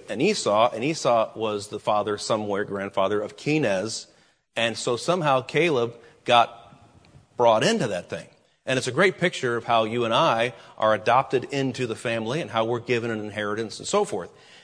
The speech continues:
But, but, but notice here, he says in verse six, "Thou knowest the thing that the Lord said unto Moses, the man of God, concerning me and thee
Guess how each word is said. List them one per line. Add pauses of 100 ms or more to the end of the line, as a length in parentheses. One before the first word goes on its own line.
(220)
But,
but,
but
notice
here, (160)
he
says
in
verse
six,
"Thou
knowest
the
thing
that
the
Lord
said
unto
Moses,
the
man
of
God,
concerning
me
and
thee